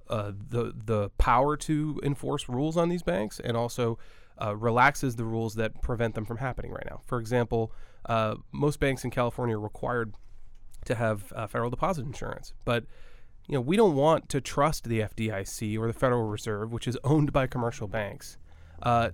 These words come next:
to say yes. We d-, we don't wanna ask them for permission. We know that we have the constitutional power to do this. And if ins-,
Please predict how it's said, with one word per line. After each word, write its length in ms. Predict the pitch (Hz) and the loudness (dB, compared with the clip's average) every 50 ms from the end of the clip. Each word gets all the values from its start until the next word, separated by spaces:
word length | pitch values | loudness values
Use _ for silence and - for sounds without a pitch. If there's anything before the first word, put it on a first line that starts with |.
| 85 - | -4 0
to 340 | - 156 147 143 143 - - - | 4 4 6 6 4 2 -2 -6
say 300 | - - - - 156 143 | -8 -4 0 2 4 4
yes. 380 | 139 135 135 143 131 110 - - | 4 4 4 2 2 2 0 -4
We 80 | 127 123 | -6 -6
d-, 100 | 127 127 | -6 -4
we 160 | 131 135 160 | -2 0 0
don't 80 | 165 | 2
wanna 140 | 160 160 156 | 2 2 2
ask 180 | 135 139 135 - | 2 0 0 0
them 140 | 139 131 127 | -2 -2 -2
for 120 | - 123 | -4 -6
permission. 440 | - - 123 120 117 - - 98 120 123 | -4 -2 -2 -2 -2 -2 -6 -10 -10 -4
We 120 | 123 139 165 | -2 0 2
know 220 | 170 170 160 156 | 4 4 4 4
that 100 | 139 131 | 4 2
we 120 | 123 131 127 | 2 2 0
have 80 | 120 | 0
the 80 | 117 - | 0 0
constitutional 520 | - 120 113 - - - 110 - - 107 | -2 -2 -2 -2 -4 -8 -8 -6 -6 -8
power 280 | - - 113 104 101 95 | -4 -4 -4 -4 -4 -6
to 60 | 92 | -6
do 180 | 98 127 131 117 | -4 -4 -4 -4
this. 280 | - - - - - - - - - - - - | -6 -8 -10 -10 -12 -12 -14 -14 -16 -16 -14 -4
And 180 | - 127 127 123 | 0 2 2 2
if 100 | 120 - | 2 0
ins-, 300 | - - 117 - - | -2 -2 -4 -4 -6